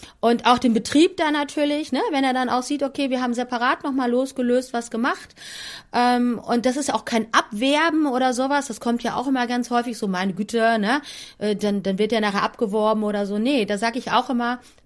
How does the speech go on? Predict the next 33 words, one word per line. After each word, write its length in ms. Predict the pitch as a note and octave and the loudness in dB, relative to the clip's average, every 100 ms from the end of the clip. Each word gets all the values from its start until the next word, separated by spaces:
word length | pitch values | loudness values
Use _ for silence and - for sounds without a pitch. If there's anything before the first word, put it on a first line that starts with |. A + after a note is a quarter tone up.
| - | 2
„Bleibt 280 | G#3+ C#4 | 2 4
in 80 | C#4+ | 2
dem 120 | C4 | 0
Betrieb 380 | A#3 - C4 C4 | -2 -4 -2 -2
immer 300 | - A#3+ B3+ | -2 -2 0
ein 220 | A3 A#3 | -2 0
Jahr, 360 | A3+ G#3+ A3 A#3 - - - - | 0 2 0 -2 -8 -20 -12 -6
das 120 | G3 | 0
ist 40 | |
immer 180 | A3 C4 | 2 2
gut, 220 | A3+ B3+ | 2 0
ihr 60 | G#3 | 0
seid 160 | G#3+ G#3+ | -2 -2
in 80 | |
den 80 | G#3+ | -2
Abläufen 400 | A#3+ B3 A#3 A#3 | 0 2 2 0
drin, 420 | A3 A3 A3+ A3+ - _ | -2 -2 -2 -4 -12 _
dann 200 | - G#3+ | -4 -4
keine 220 | G#3 B3+ A#3+ | -2 -2 -2
Berufsschule 420 | A#3 A#3 A#3+ A3 | -2 -4 -2 -2
mehr, 320 | G#3+ G#3 G#3+ - - - | -2 -2 -6 -10 -20 -10
wenn 140 | - A3 | -2 0
ihr 60 | |
das 180 | G#3+ G#3 | 0 -2
ganze 300 | G#3+ A3 A3 | -2 -4 -4
Ding 180 | G#3 G#3+ | -4 -2
jetzt 160 | G#3+ G#3 | -4 -4
in 60 | |
der 120 | G3 F#3+ | -6 -6
Tasche 360 | G3+ G3+ G#3 | -6 -6 -4
habt.“ 360 | F#3+ F#3+ F#3+ - | -4 -6 -8 -14
Und, 500 | F#3 F3+ F3+ F3+ - | -8 -6 -8 -10 -12
äh, 280 | F3+ F3 E3+ | -8 -6 -6